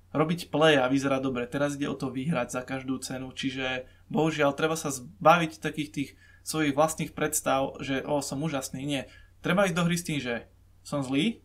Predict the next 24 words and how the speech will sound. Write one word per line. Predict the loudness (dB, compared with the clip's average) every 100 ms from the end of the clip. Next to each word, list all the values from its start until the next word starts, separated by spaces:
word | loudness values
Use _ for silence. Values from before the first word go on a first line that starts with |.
| -20 _ -8
inak | -4 -4
by | -4
som | -6
už | -4
bol |
dávno | 0 0 -2 -6
nejaký | -10 -8
challenger, | -8 -6 -6 -6
keby | -6 -8
som | -8
bol | -6 -4
dobrý. | -2 -2 -6 -16 -20 -6
Takže | -2 0 0 -2
potrebujeme | -2 -2 0 2
hrať | 0 0
jednoduché | 0 0 0 -2 -2 -2
šampi-, | -2 -2 -4 -10 -16 -14 -6
jednoduchých | -4 -2 -4 -6 -4
šampiónov | -4 -2 -2 -2
a | -4 -4
jednoduché | -4 -6 -6
stratégie. | -8 -6 -6 -8 -10 -10
Takže | -10 -10 -8
fakt | -6 -6